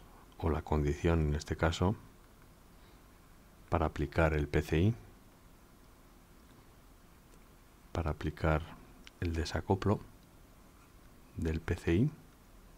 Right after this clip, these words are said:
es que la muñeca de Euler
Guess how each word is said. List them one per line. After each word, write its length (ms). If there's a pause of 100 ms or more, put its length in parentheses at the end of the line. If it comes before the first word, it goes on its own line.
(2250)
es 200
que 300 (240)
la 120
muñeca 400
de 100
Euler 340